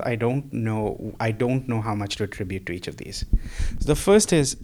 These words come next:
we, you, we obviously don't have Google's hardware specs. So I don't know, for example, if they're running their servers in some weird power saving mode where things are slow. Just no way to do. The second is Google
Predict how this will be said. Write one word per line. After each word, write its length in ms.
we, 760
you, 420
we 180
obviously 340
don't 280
have 180
Google's 280
hardware 300
specs. 320
So 160
I 120
don't 400
know, 160
for 140
example, 380
if 120
they're 240
running 360
their 160
servers 500
in 200
some 220
weird 280
power 180
saving 300
mode 220
where 340
things 240
are 60
slow. 260
Just 200
no 80
way 100
to 60
do. 60
The 100
second 340
is 260
Google 540